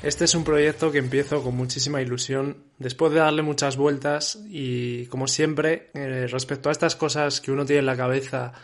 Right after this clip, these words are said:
y que quiere hacer pero no se atreve, lo mejor es hacerlo y tirar millas.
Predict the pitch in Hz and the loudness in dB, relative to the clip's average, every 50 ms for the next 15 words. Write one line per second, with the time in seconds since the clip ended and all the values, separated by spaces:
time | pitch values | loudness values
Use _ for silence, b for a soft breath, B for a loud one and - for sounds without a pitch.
0 | B B B B B B B B _ 139 123 135 131 131 160 165 160 151 151 - | B B B B B B B B _ -4 -2 -2 0 4 4 4 6 4 2 2
1 | - 156 147 139 127 135 127 127 127 131 - - - 143 127 131 131 135 139 139 | 0 0 0 2 0 0 0 0 0 0 -2 -2 -2 -2 -2 -2 0 0 0 0
2 | 143 147 147 B B B B B B B - _ - 160 147 143 147 156 - - | -2 -4 -6 B B B B B B B -20 _ -6 -4 0 0 2 0 4 4
3 | 180 180 165 156 - - - - - - 147 139 - - 165 160 165 165 170 175 | 6 6 6 6 4 2 0 -2 -2 -2 -2 -2 2 2 2 4 6 6 6 6
4 | 170 165 151 143 139 135 131 131 135 131 131 123 123 123 123 120 123 120 123 123 | 6 6 4 4 2 0 0 0 0 2 2 2 0 0 -2 -2 -2 -4 -4 -6
5 | - - | -10 -12